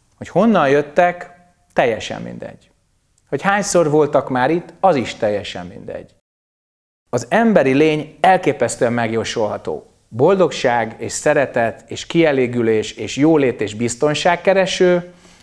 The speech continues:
és szenvedés, szegénység, nyomorúság, halál és betegség kerülő. Ebből vagyunk nagyjából összerakva. Buddha idejében voltunk ezen a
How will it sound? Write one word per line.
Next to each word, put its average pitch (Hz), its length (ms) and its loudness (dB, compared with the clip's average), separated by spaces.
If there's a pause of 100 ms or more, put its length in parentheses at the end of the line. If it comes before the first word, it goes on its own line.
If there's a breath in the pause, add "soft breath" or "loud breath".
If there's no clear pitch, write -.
(140 soft breath)
és 110 200 -6
szenvedés, 160 1040 0 (100)
szegénység, 139 1000 0 (120)
nyomorúság, 135 1040 0
halál 135 760 0
és 117 140 -6
betegség 123 640 -2
kerülő. 101 500 -6 (1120)
Ebből 139 280 2
vagyunk 117 240 -2
nagyjából 107 380 -4
összerakva. - 720 -12 (920)
Buddha 156 380 0
idejében 120 760 0
voltunk 120 580 -2
ezen 117 240 -4
a 113 140 -4